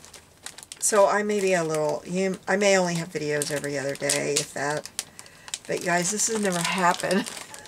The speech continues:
<laughs> It used to happen when it was just one child, but, you know, life gets busy when you got four kids, and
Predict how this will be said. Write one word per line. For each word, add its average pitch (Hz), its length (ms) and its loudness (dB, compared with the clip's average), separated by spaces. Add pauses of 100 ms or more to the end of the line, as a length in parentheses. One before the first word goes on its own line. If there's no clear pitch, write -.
(380)
<laughs> 403 120 -4 (1120)
It 269 120 0
used 330 240 0
to 349 80 -2
happen 202 380 4
when 180 120 -4
it 147 60 -6
was 170 140 0
just - 220 -2
one 180 160 -2
child, 151 560 -2
but, - 160 -4 (220)
you 170 80 -8
know, 147 180 -12 (1400)
life 220 240 -6
gets - 180 -2
busy 311 400 0
when 220 140 0
you 196 120 -2
got 190 140 0
four 196 240 -6
kids, 196 640 -4
and 170 180 -8